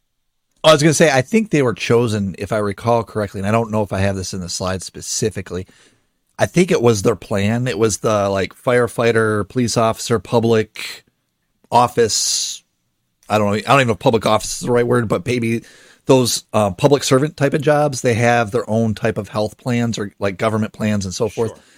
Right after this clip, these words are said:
Speaker 1: It seemed, it seemed like they were targeting that plan, for the best I could tell from the court documents.
Speaker 2: Yep.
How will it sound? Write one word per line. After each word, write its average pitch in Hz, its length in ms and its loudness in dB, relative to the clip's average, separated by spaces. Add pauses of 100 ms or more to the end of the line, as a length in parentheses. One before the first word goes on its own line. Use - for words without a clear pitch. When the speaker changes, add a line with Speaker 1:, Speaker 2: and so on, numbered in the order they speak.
(140)
Speaker 1:
It - 120 -2
seemed, 170 340 2
it 127 80 2
seemed 180 220 4
like 147 160 4
they 139 160 4
were 127 120 4
targeting 123 800 0
that 107 260 -2
plan, 107 420 -4
for - 220 -14
the 104 100 -4
best 101 240 -2
I 101 80 -2
could 92 140 -10
tell 101 240 -6
from 90 460 -12
the - 80 -20
court - 180 -10
documents. - 400 -10 (480)
Speaker 2:
Yep. 107 140 -20